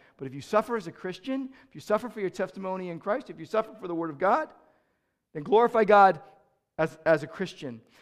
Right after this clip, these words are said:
You are, you are innocent in Christ. You, you suffer as a Christian for Christ's sake,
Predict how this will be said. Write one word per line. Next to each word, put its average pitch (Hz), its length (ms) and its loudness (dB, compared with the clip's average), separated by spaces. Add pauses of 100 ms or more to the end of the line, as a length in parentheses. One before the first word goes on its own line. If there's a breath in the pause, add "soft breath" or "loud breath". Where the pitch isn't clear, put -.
You 190 180 0
are, 175 260 2
you 170 120 -4
are 175 180 0
innocent 240 440 2
in 180 140 -6
Christ. 180 500 0 (220 soft breath)
You, 180 120 -14
you 180 180 -8
suffer 240 420 0
as 170 100 -4
a 185 40 -6
Christian 214 500 -6 (160 loud breath)
for 185 100 -10
Christ's - 640 4 (180 soft breath)
sake, 214 580 0